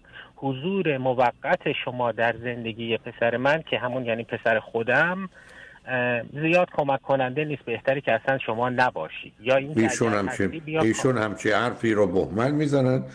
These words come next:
Speaker 2: برای اینکه این بچه‌ها احتیاج بعد از شناخت پدر و مادر این ارتباط رو می‌خوان و الا ده‌ها آسیب دیگه می‌بینن. حرفا از
Speaker 1: بله.
Speaker 2: نظر واقعیت و علمی نامعقوله، بنابراین این شما که گوش به اون حرف نباید بدید.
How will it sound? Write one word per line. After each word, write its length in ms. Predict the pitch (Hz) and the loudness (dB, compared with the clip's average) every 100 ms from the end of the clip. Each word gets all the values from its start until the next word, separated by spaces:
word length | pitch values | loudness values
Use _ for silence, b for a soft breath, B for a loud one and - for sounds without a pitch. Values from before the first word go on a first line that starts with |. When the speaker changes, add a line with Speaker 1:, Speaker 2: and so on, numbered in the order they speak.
| B B - | B B 0
Speaker 2:
برای 160 | 95 | 2
اینکه 220 | 107 104 104 | 2 0 0
این 320 | 95 95 92 | 0 0 2
بچه‌ها 360 | 87 - 95 | 2 2 2
احتیاج 420 | 95 - 90 95 87 B B - | 2 2 2 2 0 B B 0
بعد 200 | 87 87 | 2 2
از 140 | 87 | 0
شناخت 500 | - 87 101 120 - | 0 0 2 0 -2
پدر 320 | 92 92 90 | 0 2 2
و 160 | 82 85 | 2 2
مادر 260 | 87 87 104 | 2 4 2
این 200 | 95 90 | 2 0
ارتباط 560 | 82 90 85 101 101 | -2 -2 2 0 0
رو 60 | 101 | -4
می‌خوان 460 | 117 131 131 127 127 B B B | -2 -2 0 -2 -4 B B B
و 40 | 98 | 2
الا 200 | 95 107 | 2 2
ده‌ها 400 | 95 78 101 104 | 2 2 2 2
آسیب 380 | 80 - 92 | 0 0 0
دیگه 280 | 85 73 71 | 0 -2 -6
می‌بینن. 360 | 65 65 - - _ _ B B | -8 -12 -18 -20 _ _ B B
حرفا 480 | - 101 - 113 113 B B | -2 -2 0 0 0 B B
از 180 | - 101 | -2 -2
Speaker 1:
بله. 140 | 107 98 | 0 0
Speaker 2:
نظر 340 | 85 110 104 | 2 2 2
واقعیت 800 | 85 92 90 92 90 87 107 - | 2 2 2 0 2 2 2 0
و 40 | 87 | -2
علمی 760 | - 92 82 82 104 120 127 B B | 0 0 0 0 2 2 0 B B
نامعقوله، 840 | 104 107 104 107 101 90 87 76 65 B B B _ | 0 2 2 0 0 0 0 0 -6 B B B _
بنابراین 540 | 101 98 98 95 107 107 | 2 4 4 2 2 0
این 140 | 107 | -2
شما 380 | - 92 101 107 | 0 0 2 2
که 240 | 98 101 | 2 -2
گوش 240 | 95 92 - | 2 -2 2
به 80 | |
اون 120 | 98 85 | 0 2
حرف 260 | 95 - | -2 0
نباید 240 | 113 87 67 | 0 0 -2
بدید. 300 | 76 71 | -4 -6